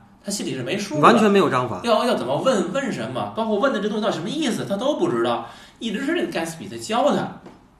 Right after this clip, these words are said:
Speaker 2: 对啊。
Speaker 1: 对吧？
Speaker 2: 嗯。
Speaker 1: 你包括影片最后，就是盖茨比决定要跟他分手的时候，
Speaker 2: 嗯。
Speaker 1: 触景生情说了那个台词儿，就说什么“车马喧嚣，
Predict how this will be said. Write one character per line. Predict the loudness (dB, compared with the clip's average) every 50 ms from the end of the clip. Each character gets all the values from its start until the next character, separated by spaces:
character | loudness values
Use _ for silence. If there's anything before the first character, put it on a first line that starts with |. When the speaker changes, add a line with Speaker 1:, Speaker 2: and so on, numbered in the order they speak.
| _ _
Speaker 2:
对 | -6 -6
啊。 | -4 -6 -6 -10 -14 -16 -12
Speaker 1:
对 | -8
吧？ | -6 -6 -6 -6 -8 -10
Speaker 2:
嗯。 | -14 -14 -16 -16 -14
Speaker 1:
你 | -12 -4
包 | 0 0 2
括 | 2 2
影 | 0 0 -2
片 | -4 -4 -4
最 | 0 2 4 4 4
后， | 2 2 0 0 0 -2 -8 -10
就 | -6 -4 -4
是 | -4 -4 -6 -8 -6 -6 -6 -4 -6 -6 -6 -8 -10 -12 -6
盖 | -4 -2 -2
茨 | -2 -4 -4
比 | -4 -2
决 | 2 4 4
定 | 4 4
要 | 2 0
跟 | -2 0
他 | 0 0
分 | 0 0 -2 -4 -2 -2 -2
手 | -2 -2
的 | -4 -4 -2
时 | -2 -4
候， | -4 -4 -4 -6 -8 -10 -12 -16
Speaker 2:
嗯。 | -18 -18 -18 -18 -18 -16
Speaker 1:
触 | -6 -2 0 2
景 | 2 0 -2 -4
生 | -6 -6 -6
情 | -6 -6 -8 -8
说 | -10 -8 -4 -2 0
了 | 0 0
那 | 0 -2 -4
个 | -6 -6 -8
台 | -8 -6 -8 -8
词 | -6 -6 -8
儿， | -8
就 | -8 -8
说 | -10 -10 -12 -12
什 | -12
么 | -10 -10 -10
“车 | -10 -8 -4 -2 -2
马 | -2 -2 -4 -6 -6
喧 | -4 -2 0 0 0
嚣， | 0 0 -2 -2 -2 -2 -2 -4 -8